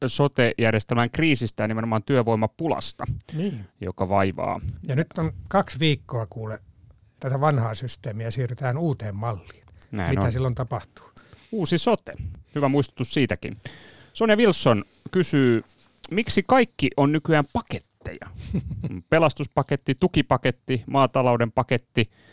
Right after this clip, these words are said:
Speaker 1: Kaikki ratkaistaan paketilla.
Speaker 2: Mm.
Speaker 1: No, kukaan ei tiedä, miten paketti rahoitetaan tai monta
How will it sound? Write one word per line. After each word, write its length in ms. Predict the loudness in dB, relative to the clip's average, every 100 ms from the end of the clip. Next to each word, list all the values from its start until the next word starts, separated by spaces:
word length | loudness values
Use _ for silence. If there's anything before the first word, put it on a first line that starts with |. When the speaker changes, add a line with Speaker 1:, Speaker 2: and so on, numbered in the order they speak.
| _ _ 2
Speaker 1:
Kaikki 300 | 2 4 0
ratkaistaan 500 | 2 0 2 2 2
paketilla. 680 | 2 2 -2 -6 -14 -10 -6 -6 -8 -16 -12
Speaker 2:
Mm. 300 | -10 -10 -8
Speaker 1:
No, 80 | -6
kukaan 340 | 0 4 6
ei 100 | 6
tiedä, 260 | 4 4 4
miten 260 | 4 2
paketti 380 | 2 2 2 2
rahoitetaan 720 | 4 6 6 4 4 4 2
tai 140 | 4 4
monta 360 | 4 4 2